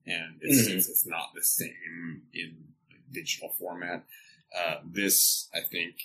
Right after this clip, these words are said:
Speaker 1: is, uh, it's no less of a thing, uh, digitally. Uh, I, I would have preferred to also have it narrated simply because, uh,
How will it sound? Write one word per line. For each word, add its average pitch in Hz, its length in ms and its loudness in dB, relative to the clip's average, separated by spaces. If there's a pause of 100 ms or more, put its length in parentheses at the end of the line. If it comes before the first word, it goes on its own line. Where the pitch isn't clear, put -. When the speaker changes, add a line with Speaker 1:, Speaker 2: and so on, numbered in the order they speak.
(120)
Speaker 1:
is, 82 720 0 (520)
uh, 80 180 -4 (120)
it's 95 220 2
no 101 460 6 (180)
less 87 260 6
of 87 80 2
a 85 60 -8
thing, 95 580 0
uh, 101 160 4
digitally. 123 720 4
Uh, 90 280 -4 (380)
I, 82 160 -2
I 82 300 -4 (420)
would 90 320 -4
have 90 360 0 (340)
preferred 92 840 0
to 85 100 0
also 87 680 2
have 85 320 -4
it 85 200 -2
narrated 85 920 2
simply 90 1160 4
because, - 640 0 (600)
uh, - 40 -20